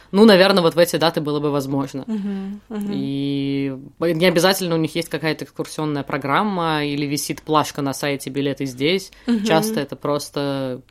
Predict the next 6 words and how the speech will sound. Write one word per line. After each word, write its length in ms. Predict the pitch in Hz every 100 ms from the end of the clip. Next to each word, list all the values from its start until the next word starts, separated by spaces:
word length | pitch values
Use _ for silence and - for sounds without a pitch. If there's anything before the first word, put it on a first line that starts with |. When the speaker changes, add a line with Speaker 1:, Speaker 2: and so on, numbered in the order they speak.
| -
Speaker 1:
э, 40 | - 139 - 135
гостеприимные, 640 | 156 156 156 160 160 147
увлеченные 520 | 143 135 156 147 143
люди, 360 | 139 190 185 156
к 80 | -
которым 420 | 139 143 143